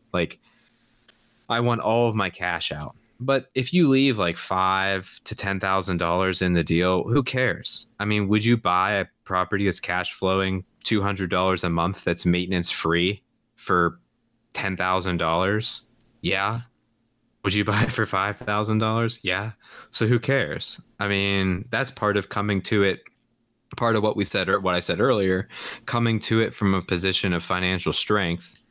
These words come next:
and not coming to it from a, "I'm trying to do money or deals with no money." Because if you're really trying to do deals with no money, your first step is to build a better financial foundation for yourself. Whatever you need to do,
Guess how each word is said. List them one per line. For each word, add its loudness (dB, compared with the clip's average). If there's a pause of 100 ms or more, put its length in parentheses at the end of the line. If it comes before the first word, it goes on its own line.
(340)
and 0
not 0
coming -2
to 0
it 0
from -2
a, 0
"I'm -2
trying -4
to -4
do 0
money 0 (140)
or 2
deals 0
with -2
no -2
money." -2 (460)
Because -2
if -2
you're 2
really 4
trying -2
to 2
do -2
deals 0
with 0
no 2
money, 0
your 2
first 0
step -4
is -2
to 0
build 0
a 2
better 0
financial -2 (200)
foundation -2
for -4
yourself. -4 (480)
Whatever 0
you 0
need 2
to 0
do, 2